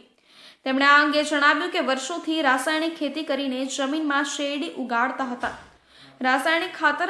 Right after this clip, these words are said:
અને જંતુનાશકો વિના પણ ખેતી કરી શકાય છે તેવી કલ્પના પણ કરી ન હતી. વર્ષ બે હજાર સત્તર સુધી ખેતીમાં સામાન્ય નફો અને ટૂંકી આવક મેળવતા હતા. આવી ખેતીને ખોટનો સોદો કહેવાય, પણ આ ખેતી સિવાય અમારી પાસે રોજગારનો બીજો વિકલ્પ ન હતો.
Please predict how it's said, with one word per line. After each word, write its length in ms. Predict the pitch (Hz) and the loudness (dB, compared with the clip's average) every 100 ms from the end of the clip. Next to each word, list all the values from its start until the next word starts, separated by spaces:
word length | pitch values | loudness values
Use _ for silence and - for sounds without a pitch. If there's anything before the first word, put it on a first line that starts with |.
| - | -2
અને 180 | 277 277 | -2 -2
જંતુનાશકો 880 | 269 285 277 349 294 294 330 330 | -2 -4 -4 -2 -2 -2 -4 -4
વિના 320 | 302 254 269 | -2 0 0
પણ 240 | 277 277 285 | 0 -2 -4
ખેતી 400 | 285 262 262 294 | -4 -6 -6 -6
કરી 220 | 269 254 | -4 -6
શકાય 320 | 262 240 220 | -8 -8 -8
છે 200 | 226 269 - - _ _ - _ - | -6 -10 -10 -16 _ _ -20 _ -6
તેવી 180 | 330 | -4
કલ્પના 440 | 359 285 285 349 359 | 0 0 0 2 2
પણ 160 | 339 | 2
કરી 320 | 330 294 240 226 | 0 -2 -4 -4
ન 40 | |
હતી. 320 | 240 247 254 - _ _ - _ - | -6 -8 -10 -14 _ _ -20 _ -4
વર્ષ 200 | 277 277 | -2 2
બે 100 | 302 | 2
હજાર 200 | 302 311 | 4 2
સત્તર 380 | 320 294 311 | 2 0 -2
સુધી 320 | 311 320 269 302 | -4 -6 -6 -6
ખેતીમાં 560 | 302 302 311 294 285 | -4 -4 -4 2 2
સામાન્ય 460 | 294 285 269 320 339 | 2 0 0 0 0
નફો 340 | 254 254 285 | 0 0 -2
અને 300 | 302 269 269 | -2 0 -2
ટૂંકી 460 | 277 311 311 311 359 | -2 -6 -6 -6 0
આવક 380 | 254 254 302 311 | 2 2 0 0
મેળવતા 540 | 247 226 247 285 277 | 0 2 0 0 -2
હતા. 280 | 240 254 - - - - - - - | -4 -4 -6 -6 -20 -20 -20 -6 0
આવી 180 | 269 | 2
ખેતીને 460 | 311 339 320 339 370 | 2 0 0 0 -2
ખોટનો 560 | 359 349 320 320 349 349 | -2 2 2 2 0 0
સોદો 440 | 339 269 262 320 | 0 -2 2 2
કહેવાય, 420 | 320 294 269 277 | 2 2 4 2
પણ 180 | 320 311 | 2 -2
આ 140 | - | 0
ખેતી 460 | 269 - 277 285 330 | -2 -2 -4 -2 -6
સિવાય 360 | 330 285 269 285 | -6 0 2 2
અમારી 380 | 269 240 254 302 | 0 0 0 0
પાસે 400 | 277 254 262 285 | -2 -2 -2 -4
રોજગારનો 560 | 262 254 - 262 254 | -4 -4 0 0 0
બીજો 360 | 254 226 233 277 | -4 -4 -4 -4
વિકલ્પ 500 | 269 233 - 254 254 | -6 -8 -6 -6 -6
ન 100 | 220 | -10
હતો. 260 | 226 233 | -8 -8